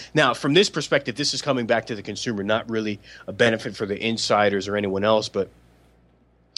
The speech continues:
because there's so many eyes on E three, and getting back to what you were saying earlier, where people, it should get to the point where you actually get time to play the games and not,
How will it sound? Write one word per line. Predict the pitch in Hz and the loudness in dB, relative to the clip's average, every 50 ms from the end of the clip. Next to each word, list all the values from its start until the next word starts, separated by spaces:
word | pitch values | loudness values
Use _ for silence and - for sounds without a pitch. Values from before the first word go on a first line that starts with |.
| - - - - - - _ | -14 -12 -16 -20 -20 -8 _
because | - 123 - - 131 156 139 | -2 -2 2 2 2 4 4
there's | 147 135 - | 2 2 4
so | - 151 139 | 4 4 4
many | 143 139 127 120 - - | 4 4 2 2 0 0
eyes | 120 120 120 117 113 107 107 101 - - - - _ _ _ _ _ _ _ _ _ _ _ _ _ _ _ _ _ _ _ | 2 4 4 4 2 0 -2 -4 -6 -8 -8 -10 _ _ _ _ _ _ _ _ _ _ _ _ _ _ _ _ _ _ _
on | 131 131 135 131 | 4 4 4 4
E | 123 117 | 2 0
three, | 107 - - 160 185 180 160 139 127 101 | -4 -6 0 4 4 4 6 4 2 0
and | 127 123 117 | 0 -2 0
getting | 107 135 131 135 127 | 0 0 2 2 2
back | 113 127 127 123 - | 2 2 2 2 -2
to | 127 | -8
what | 113 95 | -8 -4
you | 123 143 | -2 -2
were | 151 139 | -2 -2
saying | - - 135 113 113 87 | -2 -2 -2 -2 -2 -2
earlier, | 127 135 143 143 139 127 117 | -2 -2 0 0 0 0 0
where | 104 104 107 107 104 98 | -2 -2 -2 -2 -2 -4
people, | - - 127 120 - 120 113 110 104 - - - - - | -2 -4 -4 -4 -2 -4 -4 -4 -4 -6 -10 -18 -12 -8
it | 110 107 | -2 -2
should | - - | 0 4
get | 117 127 - | 4 4 2
to | 131 | 2
the | 113 113 | -4 -4
point | - - 135 127 | -2 -2 -2 0
where | 110 113 | 2 2
you | 110 117 | 2 2
actually | 120 117 - 120 | 2 2 0 -2
get | 117 110 - | -4 -4 -4
time | - - 120 117 107 | -2 0 0 0 0
to | - - | -4 -8
play | - - - 139 135 135 | -10 2 4 6 6 6
the | 127 127 | 6 4
games | 117 104 110 110 104 104 101 92 92 | 0 0 0 0 0 0 -2 -4 -6
and | 95 101 104 | -6 -4 0
not, | 110 113 117 117 - | 0 2 0 0 -2